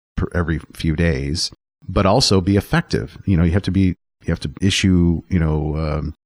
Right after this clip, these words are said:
instructions and orders and take questions. And there's all kinds of things that you have to do as a producer and a filmmaker. But email, and I'm, I'm kinda with you on this. I,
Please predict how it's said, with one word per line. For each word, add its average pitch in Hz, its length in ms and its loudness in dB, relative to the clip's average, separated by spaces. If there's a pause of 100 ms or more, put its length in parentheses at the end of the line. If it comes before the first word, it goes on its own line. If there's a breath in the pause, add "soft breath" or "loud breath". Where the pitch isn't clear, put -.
(240)
instructions 110 760 2
and 85 100 4
orders 113 600 4
and 76 400 -2 (300)
take 101 240 0
questions. 104 760 2
And 87 100 4
there's 87 140 2
all 98 120 2
kinds 95 280 2
of 85 80 -2
things 95 260 0
that - 120 -6
you 92 120 2
have 87 260 2
to - 120 0
do 131 260 2
as 85 140 2
a 78 60 -4
producer 87 520 0
and 85 100 2
a 85 40 -2
filmmaker. 87 720 0 (340)
But 98 240 2 (320)
email, 107 500 4 (100)
and 98 140 2
I'm, 110 220 4
I'm 113 160 2
kinda 127 240 2
with 101 260 2
you 87 100 4
on 76 140 2
this. 76 300 -2
I, 87 140 -2